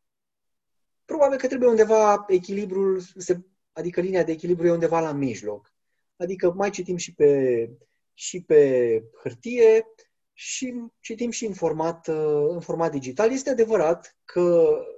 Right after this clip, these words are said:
formatul digital, uh, economisește spațiu. Ca să nu mai zic că cu e-book reader-ul acela,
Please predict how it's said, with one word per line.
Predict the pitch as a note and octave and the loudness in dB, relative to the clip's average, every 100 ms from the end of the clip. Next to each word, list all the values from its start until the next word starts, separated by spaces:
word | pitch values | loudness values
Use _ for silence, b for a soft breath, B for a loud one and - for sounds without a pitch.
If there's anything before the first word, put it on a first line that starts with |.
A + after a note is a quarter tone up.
| - - | -14 -4
formatul | E3+ F3+ G3 F#3+ | -2 -2 -2 -4
digital, | D#3+ D#3 C#3+ C#3 F3+ F#3 F3+ _ _ _ _ | -4 -10 -10 -4 -2 -2 -4 _ _ _ _
uh, | _ - D3+ D3+ D3+ C#3+ C#3+ _ _ _ | _ -10 -4 -2 -2 -4 -10 _ _ _
economisește | F3+ F#3 F3+ F3 - F3 F3 | -8 -2 -2 -2 -2 -4 -4
spațiu. | D3+ - B2 - A2+ | -6 -4 -4 -6 -10
Ca | D#3+ | -6
să | E3 | -4
nu | F#3 | -2
mai | F#3 E3+ | -2 -4
zic | F3+ - | -6 0
că | E3 D#3+ D3+ - | 2 2 -2 -8
cu | E3 D#3 D3+ F3 | -10 -10 -10 -10
e-book | F#3 D#3+ D#3+ E3+ | -10 -10 -10 -6
reader-ul | F3 F3 D#3+ D#3 | -2 2 2 2
acela, | D3+ F3+ E3+ D#3+ D#3+ | -2 -2 0 0 -2